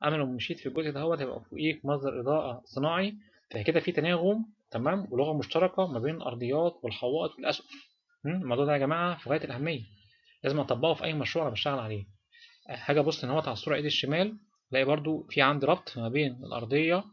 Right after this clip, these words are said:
وبين السقف. ليه ربط بينهم؟ نظراً إن هو في عندي مسار حركة في منتهى القوة، تمام، ده المدخل والمخرج بتاعي، فأنا عاوز أقول اللي بيمشي في الممر دهوت، ها، مجرد ما توصل إن هوت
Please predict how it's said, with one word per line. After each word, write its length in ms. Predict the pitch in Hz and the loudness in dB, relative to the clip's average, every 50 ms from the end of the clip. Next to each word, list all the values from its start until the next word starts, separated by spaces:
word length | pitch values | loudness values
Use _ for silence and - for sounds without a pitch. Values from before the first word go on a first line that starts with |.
| _ _ _ _ _ _ _ | _ _ _ _ _ _ _
وبين 500 | 131 117 113 131 147 165 175 180 180 - - | -6 -2 2 2 4 4 2 0 -2 -6 -4
السقف. 580 | 156 - - - 170 - - - - - - - _ _ _ _ _ _ _ 135 | -4 -2 4 4 4 4 2 -10 -16 -16 -18 -20 _ _ _ _ _ _ _ -2
ليه 380 | 120 135 156 165 170 160 147 - - | 2 4 4 4 4 2 -4 -4 0
ربط 240 | 135 151 - - 143 | 0 0 2 0 0
بينهم؟ 400 | 131 143 143 120 139 143 143 139 - _ - - _ _ _ | 0 0 0 0 -2 -2 -2 -4 -10 _ -20 -20 _ _ _
نظراً 260 | 143 151 156 156 139 | 2 2 4 4 2
إن 100 | 135 123 | 2 0
هو 200 | 120 147 160 165 | 0 2 2 0
في 200 | 151 - - 160 | 0 -2 0 2
عندي 380 | 151 147 156 165 165 170 185 196 | 4 4 4 2 2 0 0 0
مسار 280 | 156 120 107 - 160 147 | 0 -2 0 0 0 0
حركة 520 | - - 170 175 170 - 185 196 202 185 | 2 0 0 0 2 4 4 4 4 2
في 160 | 175 - - | -2 -6 -8
منتهى 260 | 123 120 117 110 170 175 | -6 -6 -4 0 2 0
القوة، 420 | 165 - - 175 147 117 104 107 113 - _ _ _ | 0 4 2 2 2 2 -2 -8 -10 -14 _ _ _
تمام، 340 | 120 117 123 147 175 175 143 | 0 2 2 2 2 0 -2
ده 80 | 123 | -4
المدخل 340 | 120 117 123 147 - - 170 160 | -4 -2 -2 -4 -2 -2 -2 -2
والمخرج 400 | 143 120 127 151 147 143 147 127 | -2 0 0 0 0 0 0 -2
بتاعي، 360 | 120 120 143 139 123 110 104 104 - _ - - - - - - - - - 110 98 - | 0 0 2 2 2 2 0 -6 -14 _ -20 -20 -20 -20 -20 -20 -20 -20 -18 -18 -14 -8
فأنا 280 | - 117 117 127 135 135 | -8 -6 -4 -2 0 2
عاوز 180 | 143 151 135 | 2 2 0
أقول 140 | 143 - 147 | 0 -2 -2
اللي 220 | 143 139 135 127 | -2 -2 -4 -4
بيمشي 460 | 120 123 139 160 165 - 185 190 196 - - - - - - - | -4 -6 -6 -6 -4 -2 -2 -2 -2 -2 -8 -14 -20 -20 -20 -20
في 140 | - _ | -18 _
الممر 280 | 117 113 117 135 151 156 | -6 -2 2 4 4 4
دهوت، 440 | 147 135 127 165 180 202 208 208 208 - - - - 135 - - 156 - - | 4 4 4 4 6 6 6 4 4 -6 -18 -20 -20 -20 -16 -16 -16 -8 -4
ها، 240 | 147 165 190 214 185 | -2 -2 -2 -2 -4
مجرد 260 | 131 127 135 151 147 | -2 0 2 2 2
ما 80 | 135 | 2
توصل 260 | 123 160 160 147 151 135 | 0 -2 -2 -2 -2 -4
إن 120 | 127 127 | -4 -4
هوت 300 | 127 151 170 185 185 185 | -2 0 2 2 0 0